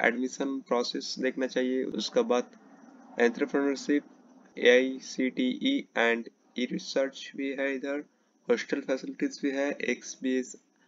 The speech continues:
Annual Magazine भी है, Javiers Business School का Annual Magazine and Javiers Business School का न्यूज रूम भी है इधर।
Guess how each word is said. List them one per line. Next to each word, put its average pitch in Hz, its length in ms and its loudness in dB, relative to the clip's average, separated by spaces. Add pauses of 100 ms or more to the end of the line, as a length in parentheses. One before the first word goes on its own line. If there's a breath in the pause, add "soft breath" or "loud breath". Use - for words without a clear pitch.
(420 soft breath)
Annual 123 280 2
Magazine 139 540 0
भी 139 220 0
है, 139 100 0
Javiers 123 580 -2
Business 127 320 -6
School - 200 -6
का 113 360 -6
Annual 123 200 0
Magazine 131 560 -2 (580 soft breath)
and 123 140 2
Javiers 120 600 -2
Business 127 340 -2
School 131 180 -8
का 131 280 0
न्यूज 127 440 -2
रूम 135 280 -2
भी 143 100 -2
है 143 200 0
इधर। 151 240 -2